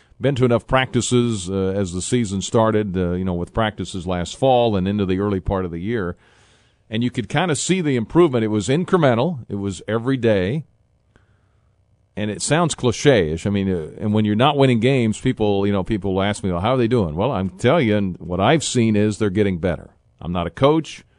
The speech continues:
I didn't play the game, but I'm just watching as a guy there every day, and I'm just kinda looking at it going, "Yeah, I think they're getting better." But it hadn't shown up in the win column. And it finally did last night in a big, big way with a blowout win over Minnesota.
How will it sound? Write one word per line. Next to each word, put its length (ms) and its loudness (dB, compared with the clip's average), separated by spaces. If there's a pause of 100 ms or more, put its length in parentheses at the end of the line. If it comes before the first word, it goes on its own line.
(600)
I 100 -10
didn't 240 0
play 220 6
the 100 6
game, 380 2
but 100 2
I'm 240 0
just 240 -4
watching 440 0
as 140 0
a 60 -2
guy 220 2
there 180 4
every 220 2
day, 320 2
and 80 0
I'm 140 -2
just 160 -6
kinda 180 -4
looking 180 -2
at 120 0
it 80 -4
going, 200 0
"Yeah, 280 -2 (100)
I 80 -4
think 160 -4
they're 100 -2
getting 240 -2
better." 400 -4 (720)
But 120 0
it 100 2
hadn't 220 2
shown 200 4
up 120 0
in 60 0
the 60 2
win 220 2
column. 380 -4 (1040)
And 140 0
it 60 2
finally 300 6
did 220 6
last 320 0
night 280 2
in 160 0
a 160 2
big, 580 2
big 220 2
way 360 2
with 220 0
a 120 0
blowout 480 2
win 180 2
over 180 0
Minnesota. 800 0